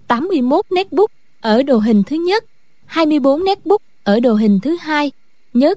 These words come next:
kỹ đám mây ở đồ hình thứ ba, rồi qua gian thứ tư, thứ năm. Cứ thế, đói thì ăn, mệt lăn ra ngủ, dậy lại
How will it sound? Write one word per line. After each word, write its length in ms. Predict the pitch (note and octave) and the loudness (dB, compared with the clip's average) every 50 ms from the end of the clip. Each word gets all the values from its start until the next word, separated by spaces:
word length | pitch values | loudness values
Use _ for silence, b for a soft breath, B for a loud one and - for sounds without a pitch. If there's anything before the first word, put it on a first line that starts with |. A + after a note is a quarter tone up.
| - - | -4 -4
kỹ 260 | - A3+ F3 F3+ A#3+ | -2 0 0 0 0
đám 280 | C4+ C4 B3+ C#4 E4 E4 | -2 -2 -4 -4 -4 -2
mây 220 | D4+ C#4+ C#4 C#4 - - - - - - | -2 0 -2 -2 -4 -8 -20 -20 -14 -4
ở 240 | - G3 F#3 G#3+ | 0 0 2 2
đồ 100 | B3 C4 | 2 2
hình 260 | G#3+ G3 G#3 G3 F#3 F3 - | 2 2 2 0 0 0 0
thứ 140 | D4+ E4+ E4 | -2 -4 -2
ba, 320 | D4 D4+ D4 D4 C#4+ D4 - - - - - - - | -2 -2 -2 0 -2 -4 -6 -10 -20 -20 -20 -20 -18
rồi 340 | - - G#3 G#3 F#3+ F3+ E3 | -8 -2 0 0 2 2 0
qua 200 | D#3 F#3 A3 A#3 | 0 -2 -2 -2
gian 340 | A#3+ A3+ A#3+ A#3 A#3 A3+ G#3 | -2 -2 -2 0 2 0 2
thứ 140 | G3+ D#4+ E4 - - | 2 0 -2 -2 -2
tư, 260 | - D4+ D4 D4 D4 C#4+ - | -2 0 2 2 0 -2 -4
thứ 140 | - D4 E4+ | -4 -2 -2
năm. 260 | E4+ D#4+ D#4 D4 D4+ C#4 - - - - - - - - - - | 0 0 0 0 -2 -2 -4 -10 -20 -20 -20 -20 -20 -20 -16 -4
Cứ 220 | - A3+ B3 C4+ D#4 | 0 2 2 2 0
thế, 420 | - C4+ C4 B3 A#3+ C4 D#4+ G4+ G#4 - - - - - - | -2 -2 -2 0 2 2 2 0 -2 -8 -20 -20 -20 -8 -4
đói 280 | G#3+ G#3 G#3+ C4+ G4+ B4+ B4 | -2 0 0 0 0 -2 0
thì 200 | - C4+ G#3+ - - | 0 0 0 0 0
ăn, 220 | - C#4 C#4+ C#4+ C#4 - - - - - | -2 -2 -2 -4 -6 -10 -18 -18 -6 0
mệt 280 | G#3 G#3+ A3+ A3+ A3 A3 - - - - | 0 2 2 0 -2 -4 -8 -18 -12 -6
lăn 220 | C4 D4 D4 D4 | -4 -4 -4 -4
ra 180 | C#4+ - D4 D4 | -4 -4 -4 -2
ngủ, 320 | C#4 A3+ F3+ E3+ G3+ D4+ G#4+ - - - - - - - | 0 0 0 0 0 -2 -4 -8 -20 -20 -20 -20 -20 -10
dậy 260 | - A3 G#3+ G3+ G3 G#3+ | -2 0 0 0 0 -2
lại 200 | A#3 A3 G#3+ | -2 -4 -6